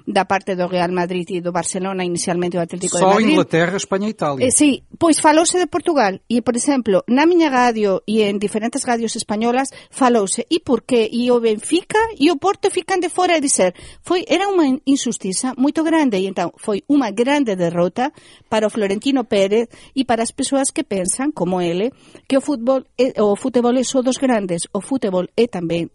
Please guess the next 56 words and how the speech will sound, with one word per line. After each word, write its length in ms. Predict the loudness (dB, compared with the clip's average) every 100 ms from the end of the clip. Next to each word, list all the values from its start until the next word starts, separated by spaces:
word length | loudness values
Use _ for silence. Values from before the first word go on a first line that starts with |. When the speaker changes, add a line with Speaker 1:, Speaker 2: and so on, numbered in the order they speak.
| -14
Speaker 1:
das 180 | -8 -4
Speaker 2:
Mas, 140 | -2
Speaker 1:
pequenas 400 | 2 2 4 2
Speaker 2:
eh, 140 | 2 0
Speaker 1:
equipas. 520 | -2 -6 -8 -12 -4
Speaker 2:
esse, 300 | -2 -2 -2
esse 180 | -4 -2
argumento, 600 | -2 0 0 0 -4 -2
eh, 280 | 0 -2 -2
é 20 |
mais 240 | 0 0 0
do 80 | -2
domínio 240 | -2 -2
quase 260 | 0 -2 0
do 80 | 0
emocional 520 | 0 -2 -2 0 0
quando 180 | 0 0
falamos 240 | 0 -2
dos 120 | -2
adeptos, 400 | -2 -2 -4 -4
Olivier. 580 | -2 -2 -2 -2 0 0
Então 240 | -2 -4 -4
o 20 |
que 80 | -4
é 20 |
que 80 | -6
explica 360 | -4 -4 -4
que 280 | -8 -10 -10
tenha 180 | -6 -4
havido 260 | -4 -6
uma 240 | -4 -4 -4
reação 400 | -2 -2 -2 -4
política, 460 | -4 0 0 -2 -4
inclusive, 540 | -4 -4 -4 -2 -4
da, 180 | -2 -2
da, 140 | -2
da 100 | -2
União 220 | -2 0 2
Speaker 1:
Do 60 |
Boris, 440 | 4 6 6 4 4
Speaker 2:
Europeia, 180 | 4
Speaker 1:
do 80 | 4
Speaker 2:
de 60 | 4
Speaker 1:
Boris 120 | 2
Speaker 2:
tantos 180 | 0 0
Speaker 1:
Johnson? 120 | 0 2
Speaker 2:
governos, 460 | 2 0 -2 -4
do 100 | -6
Boris 240 | -4 -6 -4
Johnson, 320 | -4 -2 -4
que 60 | -4
terá 120 | -6
sido 140 | -2
uma 100 | 0 0
Speaker 1:
Hum. 20 |
Speaker 2:
pedra-chave 640 | -2 -2 -4 -2 -2 -4